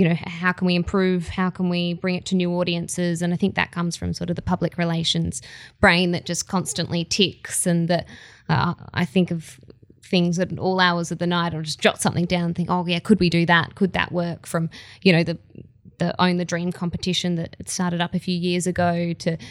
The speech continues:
you know, going out to schools with horses and, and letting, you know, kids actually touch horses, because that's, you know, you ask people, "How did you get involved in racing?" And usually someone has a story of,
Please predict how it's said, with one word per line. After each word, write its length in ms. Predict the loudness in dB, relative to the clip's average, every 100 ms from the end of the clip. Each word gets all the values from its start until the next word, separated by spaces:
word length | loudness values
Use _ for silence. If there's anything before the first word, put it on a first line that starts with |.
| -20 -20 -2
you 80 | 2
know, 100 | 4
going 380 | 6 4 4 0
out 220 | -2 -4
to 80 | -4
schools 460 | -4 0 0 0 -2
with 160 | -4
horses 540 | 0 -2 0 0 0 0
and, 120 | -2
and 160 | -2 -2
letting, 400 | -2 0 -2 -4 -10 _ _
you 80 | -6
know, 100 | -6 -6 2
kids 320 | 4 4 2
actually 580 | -2 -4 -4 -4 -4 -10 _ _ _ 0
touch 240 | 0 4
horses, 260 | 2 2 -2
because 200 | 2 2
that's, 280 | 2 -2 -10 -16 4
you 40 | 6
know, 60 | 8
you 100 | 8
ask 220 | 6 4
people, 300 | -2 0 0
"How 240 | 2 2 4
did 200 | 2 0
you 80 | 2
get 160 | 2
involved 420 | 2 2 2 4
in 80 | 2
racing?" 300 | 2 0 0 2
And 100 | 6
usually 400 | 8 8 6 2
someone 320 | 2 2 2
has 180 | 0 -2
a 60 |
story 540 | -4 0 2 2 2
of, 120 | 0